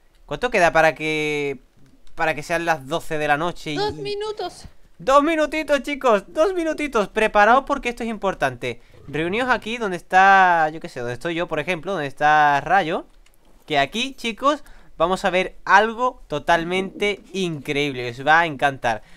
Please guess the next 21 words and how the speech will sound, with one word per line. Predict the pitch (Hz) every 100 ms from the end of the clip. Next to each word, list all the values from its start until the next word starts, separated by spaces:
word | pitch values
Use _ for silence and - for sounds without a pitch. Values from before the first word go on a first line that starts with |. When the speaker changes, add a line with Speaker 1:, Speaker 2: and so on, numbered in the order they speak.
| -
Speaker 1:
Así | 123 160
que, | 180 175
chicos, | 180 190 -
preparaos | 175 147 160 160 190 226
porque | - 185 - 151
quedan | 185 147 151
dos | 214 196
minutos | 180 185 208
para | - 160
las | 139
doce | 160 180 165
de |
la | 170
noche. | 156 165 208 190 - - -
Y | 233 240 - -
vamos | 151 160 196 208 208 185
a |
ver, | 170 202 202 -
como | - 127
bien | 175 180
digo, | 170 175 208